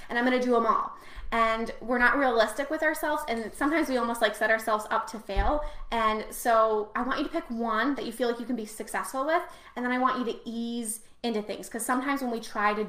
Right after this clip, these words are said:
again, we try to do so many things, we overwhelm ourselves. So start with one, get a good rhythm for it, feel for it, and see what, how it works. And then once you kind of get that going,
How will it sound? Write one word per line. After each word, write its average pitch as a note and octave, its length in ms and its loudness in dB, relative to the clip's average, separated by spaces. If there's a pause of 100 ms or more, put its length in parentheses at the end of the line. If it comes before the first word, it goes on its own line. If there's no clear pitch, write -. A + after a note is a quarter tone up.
(140)
again, G#3+ 320 0
we F#3 60 -6
try - 260 -8
to B3 60 -4
do B3 160 -2
so A3 200 -2
many A3+ 220 -4
things, A3 380 -4
we A3+ 200 -12
overwhelm G#3+ 540 -2
ourselves. - 400 -8 (320)
So A3+ 220 0
start B3 280 4
with F4+ 160 2
one, C#4 380 4 (460)
get B3+ 160 4
a D4+ 40 8
good D4 280 2
rhythm C4 260 6
for B3+ 240 2
it, B3+ 140 4
feel B3+ 320 2
for B3 280 0
it, A#3 160 6
and A3 160 -4
see - 300 -6
what, C4 160 4
how C4 260 4
it - 80 -4
works. A3 320 0
And A#3 120 -6
then A#3 100 -6
once C#4 240 -4
you D4 60 -6
kind C4+ 180 -6
of B3 80 -6
get A#3+ 160 -6
that A3 220 -2
going, G#3 320 -4